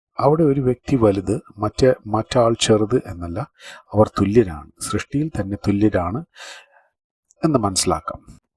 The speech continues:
അതുകൊണ്ട് പുരുഷനും സ്ത്രീയും അന്യോന്യം ബഹുമാനിക്കുകയും ഇക്വാലിറ്റി, സമത്വം അവരുടെ ഇടയിൽ നിലനിർത്തുകയും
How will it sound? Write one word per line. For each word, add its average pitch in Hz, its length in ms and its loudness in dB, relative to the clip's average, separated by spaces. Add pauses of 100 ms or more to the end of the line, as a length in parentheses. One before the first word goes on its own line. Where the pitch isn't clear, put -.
(100)
അതുകൊണ്ട് 120 380 0
പുരുഷനും 143 600 0
സ്ത്രീയും 113 460 0
അന്യോന്യം 110 540 -2
ബഹുമാനിക്കുകയും 104 840 -6 (100)
ഇക്വാലിറ്റി, 131 640 -6
സമത്വം 104 600 -4
അവരുടെ 95 300 -8
ഇടയിൽ 110 300 -2 (520)
നിലനിർത്തുകയും 101 800 -2